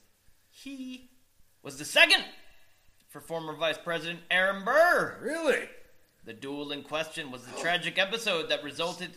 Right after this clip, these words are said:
Speaker 1: in Burr killing Alexander Hamilton.
Speaker 2: My daughter can tell you all about that.
Speaker 1: Yep.
Speaker 2: Might have to have her
Speaker 1: Something
Speaker 2: on
Speaker 1: I
Speaker 2: Talking
Speaker 1: didn't know
Speaker 2: History.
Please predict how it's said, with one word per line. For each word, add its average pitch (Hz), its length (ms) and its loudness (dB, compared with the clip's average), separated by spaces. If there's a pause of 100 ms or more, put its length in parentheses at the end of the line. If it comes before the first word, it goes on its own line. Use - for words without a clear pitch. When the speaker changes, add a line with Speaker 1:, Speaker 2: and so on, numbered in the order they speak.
(120)
Speaker 1:
in 147 180 -6 (120)
Burr 185 300 0
killing 190 340 -6
Alexander 185 460 -2
Hamilton. 196 480 0 (120)
Speaker 2:
My 120 180 -10
daughter 117 300 -6
can 120 160 -16
tell 117 180 -8
you 117 160 -8
all 120 140 -6
about 117 280 -8
that. 90 260 -14 (180)
Speaker 1:
Yep. 185 120 -10 (240)
Speaker 2:
Might 113 100 -10
have 123 140 -8
to 120 80 -8
have 123 120 -4
her 269 60 -2
Speaker 1:
Something 294 160 -2
Speaker 2:
on 285 80 6
Speaker 1:
I 330 60 8
Speaker 2:
Talking 339 160 2
Speaker 1:
didn't 160 100 -6
know 147 220 0
Speaker 2:
History. - 220 -8